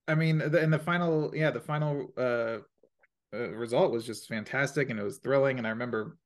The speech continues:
you know, just playing it, I was actually, you know, getting scared and trying to make sure your, you know, your characters survive and make sure your, every choice matters. And so fast forward to Dark Pictures Anthology, which is a little bit more of an ambitious thing where it's like, "Okay, now we're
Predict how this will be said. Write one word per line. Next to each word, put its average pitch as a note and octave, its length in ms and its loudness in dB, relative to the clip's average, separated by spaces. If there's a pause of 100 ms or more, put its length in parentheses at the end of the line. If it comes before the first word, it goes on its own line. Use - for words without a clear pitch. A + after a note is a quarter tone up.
you A2 80 -6
know, F2+ 120 -6
just - 240 -12
playing D#3 280 2
it, C#3+ 100 2
I C3+ 80 2
was C#3+ 140 4
actually, C3 340 0
you A2 60 -6
know, G#2+ 140 -6
getting A2+ 220 -2
scared E3 480 6
and B2+ 100 -2
trying C3+ 260 -2
to A#2+ 140 -4 (340)
make C#3+ 140 2
sure C#3+ 120 0
your, B2 200 6
you B2 120 -4
know, A#2 100 -2
your A2+ 220 -4
characters C#3 500 2
survive D#3 480 2
and B2+ 100 -4
make B2+ 120 -6
sure - 140 -4
your, B2 320 2
every C3+ 220 0
choice C3+ 340 2
matters. C3+ 540 -2
And A#2+ 320 -6 (340)
so D#3+ 160 0
fast E3+ 260 4
forward D#3+ 280 4
to C#3+ 200 -6
Dark C3+ 240 0
Pictures E3 280 -4
Anthology, A#2 480 -2
which A#2 200 -4
is A#2 240 -6 (420)
a B2+ 40 -10
little D3+ 180 2
bit D#3 120 2
more C#3+ 140 2
of C3+ 60 2
an C3+ 60 -2
ambitious C3 500 0
thing C#3 260 -4
where B2 200 2
it's A#2 180 -4
like, A2+ 180 0
"Okay, C3+ 260 2
now B2 220 -2
we're A#2+ 280 2